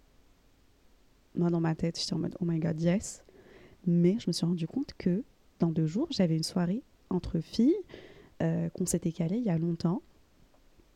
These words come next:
et que je pouvais, je pouvais pas annuler. Voilà, c'était le, la seule date où on était toutes dispo. Donc, je lui ai dit, « Écoute, non, ça va pas être possible. J'ai déjà des plans pour ce soir-là. »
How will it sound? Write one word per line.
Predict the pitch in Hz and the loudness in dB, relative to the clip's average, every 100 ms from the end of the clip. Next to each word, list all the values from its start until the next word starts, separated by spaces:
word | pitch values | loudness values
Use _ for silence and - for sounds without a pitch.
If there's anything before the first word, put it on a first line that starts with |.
| - - | -6 -4
et | |
que | 208 185 | -2 -2
je | - | -2
pouvais, | 185 180 - 226 - - | -4 -2 -4 -8 -12 -14
je | - | -6
pouvais | 180 175 | -4 0
pas | 220 | 0
annuler. | 285 320 349 | 2 2 2
Voilà, | 262 240 269 | 0 0 -2
c'était | - 196 | -4 -2
le, | 175 180 | -2 0
la | 175 | 0
seule | - 233 202 | 0 0 2
date | 233 254 | 2 2
où | |
on | 190 170 | 0 0
était | 165 170 | -2 -4
toutes | - 202 | -2 0
dispo. | 185 - 320 - - - - - - - - - - - - - - | 0 4 2 2 -12 -20 -20 -20 -20 -20 -20 -20 -20 -20 -20 -20 -4
Donc, | 190 202 | 0 2
je | 180 | 2
lui | |
ai | 175 | 0
dit, « | 165 | 0
Écoute, | 170 339 - | 2 2 4
non, | 311 | 4
ça | - | 4
va | 180 | 0
pas | 175 | 0
être | - | -4
possible. | 185 - 254 | -4 -2 0
J'ai | 180 | 2
déjà | 170 170 | 4 4
des | 165 165 | 4 2
plans | 277 330 | 2 2
pour | 254 | 0
ce | 233 | -4
soir-là. » | - 269 226 | -2 -2 -2